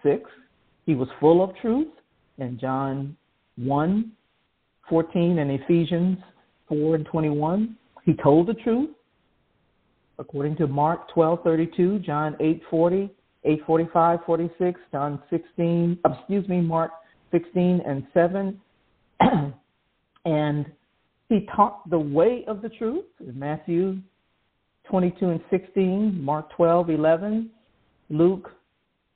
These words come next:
twenty twenty-one. He taught about the truth in John eight eight, eight, thirty-one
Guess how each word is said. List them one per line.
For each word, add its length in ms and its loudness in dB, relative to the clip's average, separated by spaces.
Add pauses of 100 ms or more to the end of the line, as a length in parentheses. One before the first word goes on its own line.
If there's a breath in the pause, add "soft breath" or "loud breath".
(240)
twenty 440 0
twenty-one. 680 -2 (360)
He 100 0
taught 280 2
about 260 2
the 80 -4
truth 360 -2 (560)
in 180 -8
John 380 -2
eight 260 0 (140)
eight, 260 -2 (480)
eight, 240 4 (400)
thirty-one 500 -6